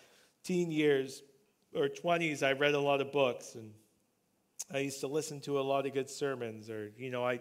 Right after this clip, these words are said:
I know this, I know that. I grew up in a Christian home. I went to a Christian school." I, if we ever view wisdom as something that we have come to attain in the past,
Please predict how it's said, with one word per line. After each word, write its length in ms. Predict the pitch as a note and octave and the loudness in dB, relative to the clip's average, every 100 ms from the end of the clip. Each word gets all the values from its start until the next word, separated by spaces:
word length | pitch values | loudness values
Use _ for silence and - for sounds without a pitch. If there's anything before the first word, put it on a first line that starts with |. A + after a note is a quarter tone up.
| - | -2
I 140 | C#3 C#3 | -4 -2
know 260 | D3 C#3+ | 0 0
this, 320 | B2 A2+ - | 0 -4 -4
I 80 | B2+ | -6
know 260 | C3 B2+ B2+ | -4 -4 -6
that. 320 | A2 G#2 - _ _ _ _ _ _ _ _ _ _ _ - | -8 -12 -16 _ _ _ _ _ _ _ _ _ _ _ 0
I 140 | C#3 | 2
grew 180 | C#3+ D3 | 4 2
up 120 | D3 | 0
in 80 | C#3 | -4
a 40 | |
Christian 380 | C3 C3 - B2+ | -10 -10 -10 -12
home. 260 | A#2 A2+ G#2 | -8 -8 -8
I 80 | A2 | -8
went 200 | A#2+ B2 | -10 -8
to 160 | B2 | -8
a 60 | A#2 | -6
Christian 420 | - C3 - B2 | -8 -10 -10 -16
school." 500 | - - A#2+ G#2+ G#2 | -18 -12 -10 -10 -10
I, 240 | G#2+ G#2+ A2 _ _ _ _ _ | -12 -14 -16 _ _ _ _ _
if 180 | C3 A#2+ | -10 -2
we 160 | D3+ F#3 | 4 4
ever 200 | A3 A3+ | 4 0
view 280 | E3+ F#3 E3 | 0 -2 0
wisdom 420 | D#3+ D#3 D#3 C3+ | -2 -2 -6 -8
as 120 | A#2+ | -8
something 560 | - C#3 C3+ - C3 B2 | -4 -6 -6 -10 -8 -6
that 180 | A#2 | -6
we 180 | B2 C3 | -6 -6
have 300 | C3 A#2+ A2+ | -4 -4 -4
come 360 | - D#3 E3 E3 | -4 -2 -2 -6
to 180 | D#3 C#3+ | -6 -6
attain 560 | - C3 A#2+ A2 A2 - _ _ _ _ _ _ - | -6 -6 -6 -8 -14 -20 _ _ _ _ _ _ -18
in 120 | B2+ | -16
the 60 | B2 | -10
past, 560 | B2+ A2+ G#2 - - | -6 -6 -8 -16 -20